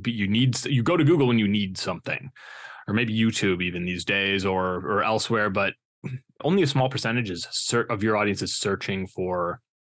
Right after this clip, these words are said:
a solution or to make a change actively. We gotta do the work to make sure they find you. And we'll talk more about that when we get into the tactical stuff in, in a bit here.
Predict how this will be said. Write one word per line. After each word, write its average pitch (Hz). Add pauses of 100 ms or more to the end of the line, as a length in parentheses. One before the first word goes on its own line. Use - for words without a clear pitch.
(440)
a 113
solution 98
or 87
to -
make 92
a 95
change 95
actively. 92 (500)
We 113
gotta 123
do 139
the 143
work 123
to -
make 101
sure 101
they 98
find 85
you. 76
And 101
we'll 113
talk 110
more 101
about 92
that 90
when 87
we 92
get 92
into 90
the 87
tactical 95
stuff -
in, 95
in 101
a 92
bit 92
here. 90